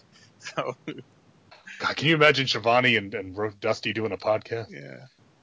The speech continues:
Speaker 1: Yeah.
Speaker 2: So, Dream, what happened when? <laughs>
Speaker 1: Oh.
Speaker 2: Well, we are not here to talk, uh, W C W. And, uh, are you here to see W C W?
Speaker 1: <laughs>
Speaker 2: Here to see the N W O.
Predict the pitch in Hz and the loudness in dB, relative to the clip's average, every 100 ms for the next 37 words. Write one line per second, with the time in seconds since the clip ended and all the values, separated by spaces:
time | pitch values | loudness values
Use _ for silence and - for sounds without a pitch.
0 | - 123 120 226 - 311 381 330 277 320 | -20 -6 8 8 10 8 10 10 12 10
1 | 330 294 320 - 220 185 220 226 165 147 | 12 10 8 6 2 2 4 6 6 4
2 | 156 _ 147 139 139 165 - 151 - - | -4 _ -6 -4 -6 -10 -14 -12 -10 -10
3 | 165 - - 143 - _ _ - _ _ | -10 -12 -12 -18 -18 _ _ -20 _ _
4 | _ _ _ 139 202 247 302 277 262 254 | _ _ _ 4 6 8 10 10 10 8
5 | 226 220 180 147 190 165 - 156 127 113 | 10 10 8 6 6 6 6 6 6 6
6 | 131 127 - 120 107 110 117 147 131 - | 4 4 2 2 2 4 2 2 -2 -2
7 | 120 117 117 110 107 101 _ _ _ 113 | 0 0 0 2 2 0 _ _ _ 6
8 | 160 202 190 180 151 - 175 170 165 139 | 8 10 12 10 8 6 8 10 8 2
9 | _ _ _ 127 135 117 143 123 127 139 | _ _ _ 2 2 0 -2 4 4 2
10 | 147 _ _ 180 185 - 180 - - 170 | -6 _ _ -14 -14 -14 -14 -12 -12 -14
11 | 160 185 147 160 - - 143 131 160 156 | -14 -16 -16 -20 -20 -18 -8 0 2 2
12 | 147 196 208 240 330 320 226 190 175 151 | 2 4 8 10 12 12 10 8 4 2
13 | 302 311 294 214 180 160 156 220 277 196 | 8 10 10 6 0 0 4 10 12 12
14 | 127 101 | 6 0